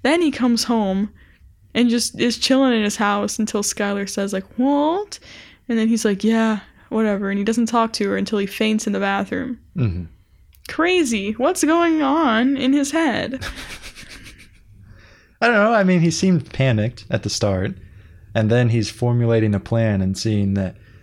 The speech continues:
Speaker 2: all I have to do is get rid of the money and then Hank doesn't have anything.
Speaker 1: Right.
Speaker 2: And then by the time he gets home, he's just, I mean,
Speaker 1: Maybe he's tired.
Speaker 2: so exhausted.
Speaker 1: Yeah.
Speaker 2: He's out in the desert all day.
Speaker 1: The sun. He probably breathed in a lot of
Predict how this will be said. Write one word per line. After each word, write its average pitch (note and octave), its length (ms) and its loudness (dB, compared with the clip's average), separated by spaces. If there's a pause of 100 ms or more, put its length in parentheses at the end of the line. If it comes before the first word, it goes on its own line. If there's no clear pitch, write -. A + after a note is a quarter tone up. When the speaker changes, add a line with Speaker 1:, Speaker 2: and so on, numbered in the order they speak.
(200)
Speaker 2:
all C3+ 120 2
I E3+ 60 2
have E3 120 -2
to C3+ 100 0
do C#3+ 200 0
is A2 120 -2
get A#2 180 0
rid A#2 120 0
of G#2+ 80 -2
the G#2 80 -2
money G2+ 320 0
and F2+ 120 -4
then F#2+ 200 0
Hank G#2 240 -2
doesn't F#2+ 220 -2
have F2+ 220 0
anything. - 520 -8 (380)
Speaker 1:
Right. A#3 640 -2 (180)
Speaker 2:
And G#2 140 0
then A2+ 140 2
by A#2+ 140 4
the A2+ 80 4
time C3 260 2
he B2 40 2
gets G#2+ 200 0
home, G2+ 260 2
he's F#2 140 0
just, G2 240 -4
I G#2+ 60 -2
mean, F2+ 420 -2 (420)
Speaker 1:
Maybe F4+ 200 2
he's D4 200 2
tired. A3 280 -4
Speaker 2:
so A3 120 4
exhausted. G#3+ 680 0
Speaker 1:
Yeah. A3+ 280 0
Speaker 2:
He's A3+ 100 0
out G#2+ 220 0
in G2 80 -2
the F#2 100 0
desert G2 400 0
all G#2+ 120 -2
day. A2 160 -4
Speaker 1:
The A2 100 -4
sun. A3 440 0
He A#3 140 0
probably C#4+ 340 2
breathed A3+ 340 0
in A3 100 0
a G#3 80 -2
lot G#3 220 -2
of G3+ 260 -8